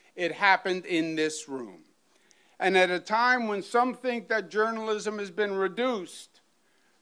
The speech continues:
to no more than two hundred and eighty characters in a tweet, the Daily News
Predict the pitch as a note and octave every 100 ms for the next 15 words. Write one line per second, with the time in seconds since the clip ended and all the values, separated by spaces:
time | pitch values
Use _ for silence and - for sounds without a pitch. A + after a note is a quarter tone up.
0 | _ G#3 F#3+ G3+ A3 A3 A3 G#3+ G3+ G3+
1 | - B3 F#3+ G#3 A3 G#3 G3 G3 A3 G#3+
2 | G#3 G3+ - - G#3+ G#3 G3+ F#3+ - F#3+
3 | F#3 G3+ F#3+ F3 - A#3 D#3+ - _ _
4 | _ _ _ _ _ _ _ _ _ D3+
5 | D3+ F#3+ A3+ B3 B3+ B3+ A3+ A3 A3 G#3
6 | G#3 G3